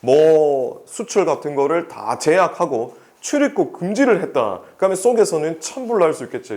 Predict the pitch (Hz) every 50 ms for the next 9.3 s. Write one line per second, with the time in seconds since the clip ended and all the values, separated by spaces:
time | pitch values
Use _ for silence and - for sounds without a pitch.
0 | 101 120 151 175 185 214 196 151 131 131 117 - - 101 90 87 - _ _ _
1 | _ _ _ - - 127 139 165 - 151 117 110 - - 135 139 131 135 - -
2 | 143 139 - - 196 196 196 185 196 - 120 98 90 - - - - - _ -
3 | 127 139 160 156 156 - 113 123 147 175 185 196 196 190 190 - 180 175 160 185
4 | 185 190 190 190 170 - - 170 170 156 151 135 165 165 175 180 190 180 - -
5 | - _ _ - 123 139 139 139 147 160 180 196 196 - - - - _ _ -
6 | - 151 147 147 156 139 139 - 147 113 - 107 95 90 - - - _ _ -
7 | - 165 208 233 254 247 240 233 - 254 254 240 233 208 - 185 175 170 147 139
8 | 139 139 196 220 240 214 196 180 190 - 311 320 285 226 170 151 151 135 127 101
9 | 101 101 110 110 -